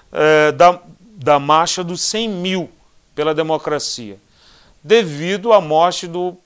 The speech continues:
estudante Edson Luiz, que vocês poderão ver, não é, trouxe uma comoção. Ele era um estudante secundarista e foi morto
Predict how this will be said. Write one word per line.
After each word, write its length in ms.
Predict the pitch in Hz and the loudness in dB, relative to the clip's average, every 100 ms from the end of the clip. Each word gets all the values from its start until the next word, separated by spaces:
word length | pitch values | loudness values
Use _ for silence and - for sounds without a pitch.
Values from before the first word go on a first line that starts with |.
| - | -16
estudante 800 | 147 - 135 143 160 175 - - | -14 -14 -10 -6 -6 -6 -10 -2
Edson 580 | 156 165 156 - 185 | 0 0 -4 -8 -6
Luiz, 800 | 190 190 151 143 - - - - _ _ _ _ | -6 -4 -4 -6 -8 -10 -10 -14 _ _ _ _
que 100 | - | -14
vocês 340 | 117 127 135 | -10 -8 -8
poderão 480 | - 139 131 127 131 | -8 -8 -4 -4 -4
ver, 320 | 113 131 165 165 _ _ _ _ | -6 -4 -4 -6 _ _ _ _
não 120 | 123 | -10
é, 140 | 127 143 | -4 -4
trouxe 420 | - 139 156 - | -4 -4 -4 -4
uma 160 | 151 143 | -6 -8
comoção. 680 | - 147 131 - - 180 | -8 -6 -6 -6 -6 -4
Ele 120 | 185 165 | -2 0
era 140 | 165 | 0
um 40 | |
estudante 640 | 180 - 185 135 175 214 214 | -2 -10 -12 -6 -6 -6 -8
secundarista 960 | - 143 - 135 127 156 214 - 202 - _ _ _ | -12 -12 -12 -6 -4 -4 -8 -8 -12 -14 _ _ _
e 360 | 135 131 139 139 | -8 -4 -4 -4
foi 220 | - 170 | -4 -6
morto 640 | 175 143 175 208 180 - | -6 0 2 2 -2 -14